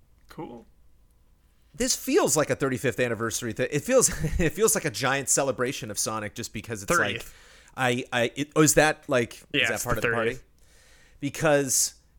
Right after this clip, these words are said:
Speaker 2: I, I've, it makes me sad when, is it, like, you say Zelda was kinda, like, the biggest disappointment of the anniversary, you know, where, like, they just didn't really do
Speaker 3: Oh,
Speaker 2: anything,
Speaker 3: they
Speaker 2: like,
Speaker 3: haven't,
Speaker 2: we were
Speaker 3: like,
Speaker 2: kind of
Speaker 3: I don't think they've
Speaker 2: expecting.
Speaker 3: even kicked it in that yet.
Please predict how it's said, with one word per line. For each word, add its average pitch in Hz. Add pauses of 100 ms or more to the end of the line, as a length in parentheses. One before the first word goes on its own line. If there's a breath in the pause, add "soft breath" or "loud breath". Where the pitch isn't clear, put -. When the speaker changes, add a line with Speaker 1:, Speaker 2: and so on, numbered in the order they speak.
(540)
Speaker 2:
I, -
I've, 147 (560)
it 143
makes 214
me 190
sad 151
when, 113
is -
it, 160
like, 139
you 143
say 190
Zelda 175
was 202
kinda, 180
like, 180
the 180
biggest 165
disappointment 170
of 127
the 127
anniversary, 139 (320)
you 156
know, 131
where, 127
like, 113
they 127
just 110
didn't 110
really 110 (420)
do 165
Speaker 3:
Oh, 165
Speaker 2:
anything, 151
Speaker 3:
they 185
Speaker 2:
like, 226
Speaker 3:
haven't, 214
Speaker 2:
we -
were 143
Speaker 3:
like, 127
Speaker 2:
kind 123
of 117
Speaker 3:
I -
don't 180
think 131
they've 131
Speaker 2:
expecting. 131
Speaker 3:
even 123
kicked -
it 127
in 120
that 120
yet. 123